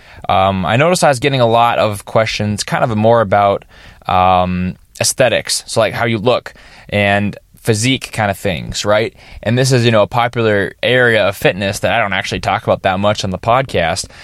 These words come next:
I talk a lot about performance. I talk a lot about, in general, uh,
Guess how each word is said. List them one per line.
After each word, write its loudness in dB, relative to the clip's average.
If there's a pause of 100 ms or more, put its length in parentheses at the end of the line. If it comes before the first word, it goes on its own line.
(180)
I -2
talk 0
a 0
lot 2
about 0
performance. 0
I -6
talk -2
a -4
lot 2
about, 0 (240)
in -2
general, 2 (220)
uh, -2